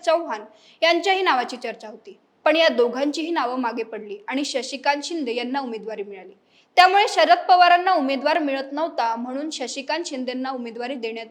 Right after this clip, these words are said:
आली, अशी टीका विरोधक त्यांच्यावर करत आहेत. साताऱ्यातील ही लढाई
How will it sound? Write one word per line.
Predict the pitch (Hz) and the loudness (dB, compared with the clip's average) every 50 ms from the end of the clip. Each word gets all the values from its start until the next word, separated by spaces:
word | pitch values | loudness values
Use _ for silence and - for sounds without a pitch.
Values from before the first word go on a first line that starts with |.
| - | -6
आली, | - 262 240 226 226 | -6 -6 -6 -6 -12
अशी | - 220 - - 254 | -14 -12 -12 -12 -12
टीका | 247 - 320 - - 233 220 | -12 -12 -12 -8 -8 -8 -8
विरोधक | 226 254 247 240 240 233 262 254 - | -6 -6 -6 -6 -6 -8 -10 -12 -10
त्यांच्यावर | 269 226 220 220 240 226 233 | -10 -10 -10 -10 -14 -14 -14
करत | 240 - 214 208 196 _ | -12 -12 -12 -12 -12 _
आहेत. | - _ - _ _ _ _ _ _ _ _ _ - | -20 _ -20 _ _ _ _ _ _ _ _ _ 6
साताऱ्यातील | 381 320 302 311 349 370 392 392 392 392 415 392 320 | 8 8 8 8 6 6 6 6 4 4 0 0 0
ही | - 339 381 349 349 | 0 -2 -2 2 2
लढाई | 320 285 269 320 339 330 - | 2 2 2 2 2 2 2